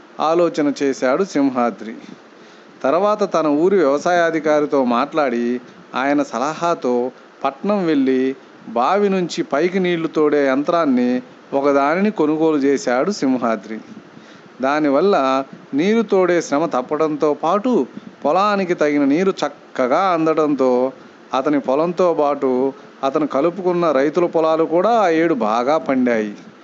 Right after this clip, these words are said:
ఆ తరువాత సింహాద్రి సలహాతో ఆ ఊళ్ళోని మరికొంతమంది రైతులు కూడా జట్లుగా ఏర్పడి ఉమ్మడిగా అలాంటి యంత్రాలను కొనుక్కొని లాభపడ్డారు.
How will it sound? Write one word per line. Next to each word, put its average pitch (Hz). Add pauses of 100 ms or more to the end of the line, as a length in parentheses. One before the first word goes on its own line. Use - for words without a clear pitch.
(360)
ఆ 123
తరువాత 123 (380)
సింహాద్రి 147
సలహాతో 135 (360)
ఆ 131
ఊళ్ళోని 165
మరికొంతమంది 160 (440)
రైతులు 180
కూడా 175
జట్లుగా 160
ఏర్పడి 131 (340)
ఉమ్మడిగా 214
అలాంటి 165
యంత్రాలను 160
కొనుక్కొని 156
లాభపడ్డారు. 120